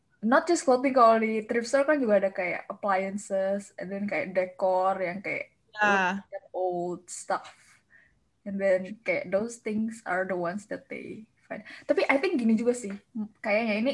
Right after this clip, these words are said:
Speaker 1: ini my opinion doang ya. Kalau Indo lebih banyak kayak turnover, item turnover-nya gara-gara kayak most of the barang-barang yang kita beli atau kita punya itu low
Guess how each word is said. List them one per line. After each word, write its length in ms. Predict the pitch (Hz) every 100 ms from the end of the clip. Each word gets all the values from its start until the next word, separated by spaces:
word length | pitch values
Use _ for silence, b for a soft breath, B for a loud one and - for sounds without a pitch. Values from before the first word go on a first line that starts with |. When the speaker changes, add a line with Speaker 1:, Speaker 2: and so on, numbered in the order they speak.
| 339
Speaker 1:
ini 80 | 403 320 -
my 240 | 254 226
opinion 480 | 214 214 233 220 214
doang 160 | 220 220
ya. 240 | 180 175 - b b _
Kalau 320 | - 247 240 -
Indo 320 | 240 247 339 349
lebih 320 | 285 233 208
banyak 400 | 208 202 202 202
kayak 400 | - 185 196 196
turnover, 560 | 208 208 202 196 202 196 202 -
item 400 | - 196 - 202
turnover-nya 720 | 208 220 208 196 202 208 254 294
gara-gara 560 | 220 208 208 214 277
kayak 320 | 285 214 - _ _ _ _ _ _ _ - B B B B B _ _ _ _ _ _ _ _
most 360 | - 240 320 339
of 220 | - 269 269
the 380 | 220 226 220 - _ _ _ _ -
barang-barang 840 | 196 196 190 208 208 208 214 220
yang 80 | 208
kita 240 | 208 214 202
beli 240 | 190 233
atau 160 | 277 247
kita 240 | 226 202
punya 320 | 202 208 247 -
itu 480 | 226 - 311 359 370 b b b -
low 720 | 220 226 226 247 262 277